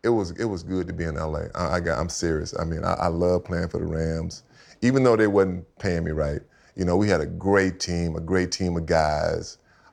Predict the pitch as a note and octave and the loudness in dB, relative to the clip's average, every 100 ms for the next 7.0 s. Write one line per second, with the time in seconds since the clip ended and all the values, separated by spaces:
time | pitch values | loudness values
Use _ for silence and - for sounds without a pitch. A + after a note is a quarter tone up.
0 | - E2+ D#2+ D#2 D2+ F#2 F#2+ F2 E2 - | -4 0 2 0 -2 0 2 0 -2 -2
1 | E2+ A2+ C3 A2+ A#2 A#2 G#2 E2+ E2 F#2+ | 0 0 2 2 2 2 2 0 -2 0
2 | F#2+ F#2+ G#2 D2+ F2+ E2+ - F#2+ F2 E2+ | 2 0 0 0 -2 -2 -2 0 0 2
3 | G#2+ G#2+ D2 F2+ E2+ D#2+ D#2+ D#2+ D2+ D#2 | 2 2 0 0 0 -2 -6 -8 -6 -6
4 | - - - E2 D#2+ D#2+ E2 E2 E2 D#2+ | -8 -16 -8 -6 -2 -2 -4 -4 -2 -2
5 | D#2+ E2 D#2+ D#2+ - F2 E2 E2+ - - | -2 -4 -4 -4 -2 -2 -2 -4 -10 -20
6 | - - - - E2+ D#2+ D#2+ D#2+ D2+ D#2+ | -20 -20 -10 -4 -2 0 2 0 -2 -8